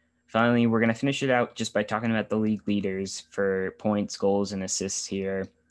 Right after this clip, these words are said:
Ty Smith and Kaprizov are tied at the top with six points, leading all rookies. Mitch Marner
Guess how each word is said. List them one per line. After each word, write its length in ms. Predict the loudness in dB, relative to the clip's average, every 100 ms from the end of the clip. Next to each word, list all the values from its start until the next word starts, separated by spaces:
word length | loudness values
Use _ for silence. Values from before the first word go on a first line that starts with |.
| -20 _ _ _ _ _
Ty 180 | 0 2
Smith 500 | 2 4 4 4 -2 0
and 240 | 2 2
Kaprizov 800 | -2 -12 _ -2 0 2 4 2
are 140 | 2 -4
tied 400 | -2 0 0 0
at 100 | -4
the 80 | -6
top 300 | -4 -4 -2
with 100 | -4
six 240 | -4 -6 -6
points, 380 | -4 -4 -2
leading 260 | -2 0 0
all 160 | 0 0
rookies. 680 | -2 -2 -6 -4 -4 -8 _ _ _ _ _ _ _ _
Mitch 280 | 0 0 2
Marner 400 | 2 4 2 0